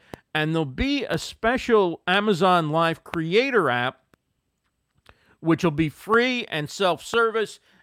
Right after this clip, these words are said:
And that should be launching, I believe, today, which will help. Uh, basically, that's how you'll go live right now.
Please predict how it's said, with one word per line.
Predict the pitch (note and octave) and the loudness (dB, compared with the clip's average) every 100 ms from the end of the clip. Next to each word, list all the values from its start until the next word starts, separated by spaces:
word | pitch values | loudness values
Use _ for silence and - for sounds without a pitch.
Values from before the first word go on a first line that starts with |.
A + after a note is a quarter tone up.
| _ | _
And | E3 D3+ D3+ | -4 -2 -2
that | C3+ A#3+ C4 | 0 0 0
should | C#4 G#3 | -8 -6
be | A3 | -6
launching, | E3 E3+ G#3 G#3 A3 F#3+ | -2 0 0 0 -4 -2
I | E3+ | 0
believe, | D3+ D#3+ D#3 F#3 A3+ G#3 - | 0 -2 0 0 0 -6 -6
today, | F3 C3 D#3+ F3 F3 F3 | -8 -2 0 2 2 0
which | D#3 C#3+ - | -2 -4 -2
will | D#3 | -6
help. | B2 E3+ D#3+ _ _ _ _ _ _ | 0 0 0 _ _ _ _ _ _
Uh, | D#3 C#3 C#3 | -6 -4 -2
basically, | A#3+ C#4 C4 G3+ | -2 -2 -4 -4
that's | F#3+ G3+ - | 0 0 0
how | F3 G3+ | 0 0
you'll | F3+ E3 | 2 0
go | D3 D#3+ C#3 | 2 0 0
live | C#3 D#3 D3+ G#2 | -2 -2 -2 -4
right | A2+ G#2+ | -10 -12
now. | A2+ A2 F#2+ | -12 -12 -12